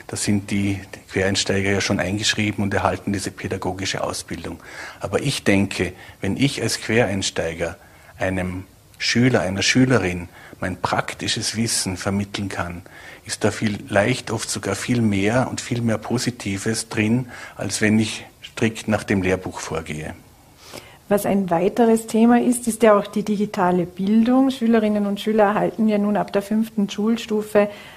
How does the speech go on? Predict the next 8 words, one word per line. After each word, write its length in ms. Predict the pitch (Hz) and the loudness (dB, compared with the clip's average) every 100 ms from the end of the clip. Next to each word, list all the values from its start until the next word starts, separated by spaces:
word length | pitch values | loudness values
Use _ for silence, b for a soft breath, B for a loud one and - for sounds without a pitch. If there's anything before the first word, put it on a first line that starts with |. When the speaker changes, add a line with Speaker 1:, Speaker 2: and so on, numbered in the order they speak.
| B | B
Speaker 2:
äh, 260 | 190 190 185 | 4 6 6
Laptops 680 | 185 214 - - 208 208 185 | 4 2 0 0 0 0 -4
oder 260 | 185 180 | -2 -2
Tablets 600 | - 185 185 220 214 - | -2 -4 2 2 2 0
und, 300 | 202 196 196 | -2 -2 0
äh, 320 | 190 185 190 | 2 4 2
Eltern 520 | 185 196 190 202 208 196 | 0 2 2 2 0 0
müssen 460 | 202 - 196 190 | -4 -4 -2 -4